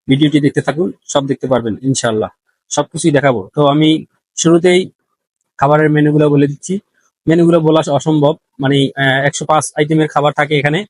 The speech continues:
তো আমরা, আমি একটা প্লেট নিলাম, প্লেটে অল্প অল্প করে সব আইটেমগুলো একটু একটু টেস্ট করে দেখলাম যে খাবার কেমন। তো আমি সব খাবারগুলো আস্তে আস্তে, আস্তে আস্তে প্রত্যেকটা খাবার থেকে একটু একটু, একটু নিতেছি।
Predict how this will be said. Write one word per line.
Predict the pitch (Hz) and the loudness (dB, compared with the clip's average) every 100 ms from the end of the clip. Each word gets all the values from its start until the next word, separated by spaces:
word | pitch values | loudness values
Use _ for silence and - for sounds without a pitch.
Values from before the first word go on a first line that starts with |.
| _ _ _ _ _ | _ _ _ _ _
তো | 135 | 0
আমরা, | 139 147 139 | 2 2 2
আমি | 147 147 143 | 2 2 0
একটা | 123 _ - | -2 _ -8
প্লেট | 143 151 156 | 0 0 2
নিলাম, | 156 185 175 | 0 -2 0
প্লেটে | 147 143 | -2 2
অল্প | 139 135 | 0 0
অল্প | 143 143 | -2 -2
করে | 139 143 | -4 -2
সব | 143 139 139 139 | 0 0 2 0
আইটেমগুলো | 135 143 143 151 | 0 0 2 2
একটু | 131 - | 0 -6
একটু | - 139 | -14 -6
টেস্ট | 139 - | -6 -2
করে | 135 | -4
দেখলাম | 131 147 147 | -2 -2 -2
যে | 139 | -2
খাবার | 131 131 127 | -2 -2 -2
কেমন। | 139 151 190 _ _ _ _ _ _ | -2 -2 -4 _ _ _ _ _ _
তো | 131 131 - _ | 0 0 -4 _
আমি | 135 147 | 2 2
সব | - 143 - - | 2 -2 -4 -4
খাবারগুলো | 147 143 147 | -2 0 0
আস্তে | 135 - | -2 -4
আস্তে, | 139 147 | -4 -2
আস্তে | 135 139 | -4 -8
আস্তে | - 139 | -10 -6
প্রত্যেকটা | 139 143 143 | -6 -6 -6
খাবার | 139 139 | -2 -4
থেকে | 151 139 | -4 -6
একটু | - | -6
একটু, | 127 | -6
একটু | 143 151 | -6 0
নিতেছি। | 143 131 - 202 | 0 -2 -8 -8